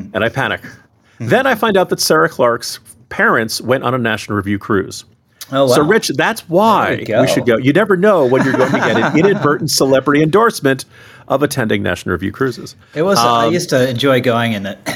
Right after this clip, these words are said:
Speaker 2: in the nineties, you know, when I was a, a young reporter in Washington. It was just kind of a big party. I mean, it's still insular and ridiculous even then, but it hadn't r-, reached the, the level of ridiculousness it has since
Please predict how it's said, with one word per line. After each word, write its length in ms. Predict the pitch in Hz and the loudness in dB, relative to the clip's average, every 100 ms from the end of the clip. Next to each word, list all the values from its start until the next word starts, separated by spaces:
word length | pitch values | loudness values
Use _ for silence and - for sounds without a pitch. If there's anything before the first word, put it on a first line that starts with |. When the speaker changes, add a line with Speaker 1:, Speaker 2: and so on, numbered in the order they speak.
| - | -4
Speaker 2:
in 80 | 151 | -4
the 100 | 117 | -2
nineties, 680 | 101 107 120 127 123 120 - | -2 -2 -2 0 0 0 -6
you 120 | 120 | -8
know, 120 | 110 | -6
when 100 | 110 | -4
I 60 | 104 | -4
was 120 | 104 | -4
a, 160 | 104 110 | -6 -6
a 80 | 113 | -4
young 260 | 107 120 | -2 -2
reporter 500 | 113 107 - 113 113 | -4 -6 -4 -2 -2
in 120 | 110 101 | -4 -4
Washington. 480 | 104 101 113 117 107 | -4 -4 -6 -8 -8
It 160 | 107 | -8
was 160 | 131 117 | -8 -8
just 160 | - | -8
kind 140 | - 123 | -6 -4
of 40 | |
a 60 | 101 | -4
big 220 | 92 107 | -6 -6
party. 280 | - 107 117 | -4 -4 -2
I 40 | |
mean, 100 | 190 | 0
it's 80 | 190 | 0
still 180 | - 170 | 2 0
insular 440 | 156 131 143 117 | 0 -2 -2 0
and 100 | 113 | -2
ridiculous 420 | 107 110 113 107 - | -6 -6 -4 -6 -6
even 200 | 107 104 | -6 -4
then, 280 | 113 113 - - - | -4 -4 -10 -20 -6
but 100 | 135 | -2
it 60 | 127 | 0
hadn't 320 | 156 151 139 | 0 -2 -6
r-, 100 | - | -12
reached 680 | - 139 - 120 131 131 - | -10 -10 -6 -2 -2 -2 -4
the, 160 | 117 113 - _ - - | -4 -6 -12 _ -20 -8
the 100 | 117 | -4
level 400 | 113 135 120 113 | 0 0 2 0
of 200 | 104 107 | -2 -6
ridiculousness 920 | 123 104 117 117 107 - 107 - - - | -8 -6 -4 -2 -2 -4 -6 -6 -12 -6
it 180 | 160 - | -6 -4
has 180 | 123 113 | -4 -2
since 280 | - 127 | -2 -4